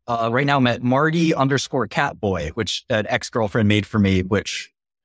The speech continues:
you know, uh, has stuck for some reason, not my proudest Twitter handle. And, uh, on Instagram, I'm Martin Shkreli fifteen. But, um, yeah, I, I love social media, but, you know, getting banned from,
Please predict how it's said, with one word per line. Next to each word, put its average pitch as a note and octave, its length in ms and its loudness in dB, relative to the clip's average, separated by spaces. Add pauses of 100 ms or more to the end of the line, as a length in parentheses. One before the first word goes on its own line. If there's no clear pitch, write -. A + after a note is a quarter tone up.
(160)
you A#2 80 2
know, F#2+ 240 2
uh, G2+ 400 0
has G#2+ 200 0
stuck F#2+ 300 -2
for G#2 140 -4
some F#2+ 200 -2
reason, F#2+ 300 0
not G#2 180 0
my F#2+ 120 0
proudest G2 480 -4
Twitter G2 220 -2
handle. F2+ 380 -2 (380)
And, D3+ 160 2
uh, C3+ 240 4
on C3+ 140 2
Instagram, B2 440 2
I'm G#2 80 2
Martin G#2 220 2
Shkreli G2 300 0
fifteen. F#2 480 2 (440)
But, G#2 180 2
um, G2 520 4 (140)
yeah, D3 220 4
I, G2+ 320 2
I G2 320 2
love A2 180 0
social A2 260 -2
media, A2 320 4
but, F#2 280 -2
you G#2+ 60 2
know, G2 100 4
getting G2+ 260 4
banned G#2+ 380 0
from, F#2+ 500 2